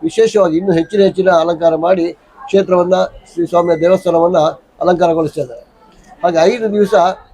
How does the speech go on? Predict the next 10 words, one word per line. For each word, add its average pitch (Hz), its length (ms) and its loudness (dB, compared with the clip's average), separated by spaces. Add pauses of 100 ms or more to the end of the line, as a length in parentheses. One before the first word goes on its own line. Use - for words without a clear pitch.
(360)
ಲಕ್ಷ 165 160 -4
ದೀಪೋತ್ಸವ 190 440 0
ನಡೆಯಲ್-, 170 300 -2
ನಡೆಯಲಿಕ್ಕಿದೆ. 175 720 -2
ಲಕ್ಷಾಂತರ 202 580 0
ಮಂದಿ 190 240 0
ಭಕ್ತಾದಿಗಳು 170 520 -2
ಬಂದು 175 420 -2 (260)
ಶ್ರೀ 175 120 -4
ಸ್ವಾಮಿಯ 185 380 2